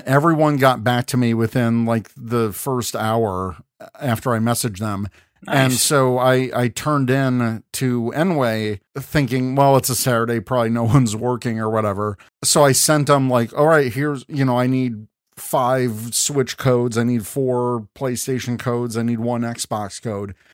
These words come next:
Speaker 1: Literally within five minutes of sending that email, the new community manager there was like, "Here's the codes, have fun." And I was
Speaker 2: Nice.
Speaker 1: like, "Wow." So we, we were able to do this giveaway, and the winners already have all of their codes right now,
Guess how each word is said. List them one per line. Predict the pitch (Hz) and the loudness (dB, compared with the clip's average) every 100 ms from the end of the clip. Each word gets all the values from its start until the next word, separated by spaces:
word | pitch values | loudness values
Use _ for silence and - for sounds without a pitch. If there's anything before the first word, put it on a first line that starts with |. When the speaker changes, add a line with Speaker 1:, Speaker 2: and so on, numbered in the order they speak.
| - | -6
Speaker 1:
Literally | 139 151 156 170 180 196 | 0 4 6 6 2 2
within | 185 143 - 135 | 2 0 2 0
five | 117 - 135 135 | 0 0 4 4
minutes | 131 131 - | 4 0 -2
of | 123 | -4
sending | - 127 127 | 0 0 0
that | 120 120 | -2 -2
email, | 120 123 131 139 127 | 0 0 -2 -4 -6
the | 120 127 | 0 2
new | 127 135 | 4 2
community | - 139 127 127 120 | 0 -2 0 0 0
manager | 113 120 113 101 107 | 0 -2 -4 -4 -2
there | 113 | -2
was | 110 101 | -2 -2
like, | 120 113 - - - | 0 -2 -4 -12 -2
"Here's | 165 | -2
the | 180 | 0
codes, | - 240 208 170 151 - | 4 6 6 4 -4 -4
have | 120 160 - | 0 2 4
fun." | 214 180 160 147 _ _ 135 | 2 2 -2 -8 _ _ 0
And | 165 170 | 4 6
I | |
was | 165 135 | 6 6
Speaker 2:
Nice. | 160 | 6
Speaker 1:
like, | 147 123 - - _ _ | 6 2 -8 -18 _ _
"Wow." | - 123 135 127 107 101 113 | -12 2 4 6 4 2 0
So | - 185 | 4 4
we, | 156 190 208 202 | 4 0 -2 -2
we | 175 185 | -4 0
were | 190 | 2
able | 180 175 185 | 2 2 0
to | 143 | -4
do | 139 160 | -4 -4
this | 165 156 - | -2 -2 -2
giveaway, | 165 151 156 156 151 151 - | -4 -2 2 2 2 0 -6
and | 160 156 | 0 2
the | 143 | 2
winners | 143 165 160 156 127 | 2 2 0 -2 -2
already | 151 147 156 147 | 0 0 0 0
have | 117 139 135 131 113 104 120 _ | 0 0 0 0 -4 -12 -18 _
all | 139 131 | 0 0
of | 120 | 0
their | 123 | -4
codes | - 123 104 95 | -2 -4 -2 -6
right | 101 | -10
now, | 98 92 90 | -10 -10 -12